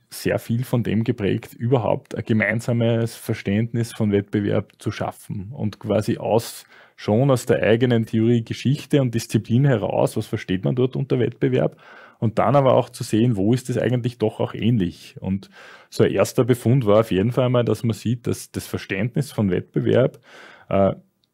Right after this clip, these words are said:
innerhalb der Ökonomie jetzt zum Beispiel durchaus unterschiedlicher ist, wie jetzt zwischen Teilaspekten der, der Ökonomie und der Soziologie. Also so die Nähe der heterodoxen kritischen Zugänge zu Wettbewerb,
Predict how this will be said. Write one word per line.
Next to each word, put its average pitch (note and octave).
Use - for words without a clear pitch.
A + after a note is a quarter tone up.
innerhalb C#3
der A2+
Ökonomie G#2
jetzt D3+
zum C#3+
Beispiel A#2+
durchaus B2+
unterschiedlicher D3
ist, B2+
wie A2
jetzt B2
zwischen A2
Teilaspekten A2
der, A2+
der G#2
Ökonomie G#2
und G2
der G2
Soziologie. G2
Also F#2+
so G#2+
die G#2
Nähe G#2
der G#2
heterodoxen G#2
kritischen A2+
Zugänge G#2
zu F#2+
Wettbewerb, F#2+